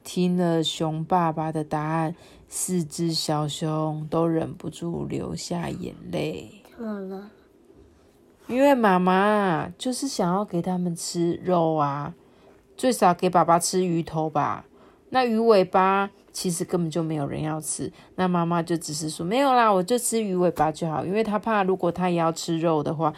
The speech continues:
Speaker 1: 其他小朋友就不够吃啦。
Speaker 2: 嗯。
Speaker 1: 所以是不是都误会妈妈了？
Speaker 2: 嗯。
Speaker 1: 所以他们决定啊，要回去市场买一条又肥又鲜美的大鱼。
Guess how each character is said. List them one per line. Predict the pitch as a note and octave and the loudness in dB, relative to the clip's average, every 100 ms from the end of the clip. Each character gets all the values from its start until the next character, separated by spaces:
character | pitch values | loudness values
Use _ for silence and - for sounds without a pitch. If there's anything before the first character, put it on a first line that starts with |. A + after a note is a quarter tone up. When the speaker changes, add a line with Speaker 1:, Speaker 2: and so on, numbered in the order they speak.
| - - | -8 -20
Speaker 1:
其 | - F3 | -8 -4
他 | E3+ F3 | -2 -2
小 | E3+ | -2
朋 | D3 | -2
友 | E3+ D#3+ | -2 -2
就 | E3+ | -4
不 | D#3+ | -6
够 | D3+ - D#3+ | -6 -2 -2
吃 | - - D#3 | -4 -6 -4
啦。 | D3+ C#3+ C3+ - - - - - - | -4 -4 -8 -12 -20 -20 -20 -20 -20
Speaker 2:
嗯。 | C4+ A3 - - - - - - | -16 -16 -18 -20 -20 -20 -20 -20
Speaker 1:
所 | - F3 F3 | -8 0 2
以 | E3+ | 2
是 | E3 F#3 | 0 -2
不 | F3 | -2
是 | E3 D#3+ F3+ D#3+ D3 - _ _ _ _ _ _ - | -4 -2 0 0 -2 -10 _ _ _ _ _ _ -2
都 | F3+ | 0
误 | F3 F3+ | 2 0
会 | E3+ F#3 | 0 0
妈 | D#3+ C#3+ | -2 -4
妈 | C3+ C3+ D3 | -8 -6 -6
了？ | D3+ C#3+ C#3+ D3 | -4 -4 -6 -10
Speaker 2:
嗯。 | D4 C4+ C4 B3+ C#4+ - | -10 -10 -10 -12 -14 -20
Speaker 1:
所 | - - | -10 -2
以 | E3+ | 0
他 | E3+ | 0
们 | E3+ E3 | -2 -2
决 | D#3+ D3+ | -2 -4
定 | D3+ E3 D#3 | -2 -4 -4
啊， | D3 - - - _ | -8 -12 -20 -20 _
要 | D#4 | 0
回 | C#4+ A#3+ G3+ | 2 2 0
去 | G#3+ | 0
市 | A3+ - A3 | -2 -2 -2
场 | F3+ - D#3 D3 - - - | -4 -4 -4 -4 -10 -14 -4
买 | D#3 | -2
一 | E3+ | 0
条 | F3+ D#3+ | 0 0
又 | E3 F#3+ G3 E3+ | 2 4 4 4
肥 | D3+ D#3+ D#3+ | 0 -4 0
又 | E3+ F3 | 2 2
鲜 | E3+ - D#3+ | 0 -2 -4
美 | E3 D#3+ G#2 - | -2 -6 -8 -10
的 | F3 | -4
大 | E3 D3 C#3+ | -2 -2 -2
鱼。 | C3 D#3 D3+ C#3+ | -6 -6 -6 -8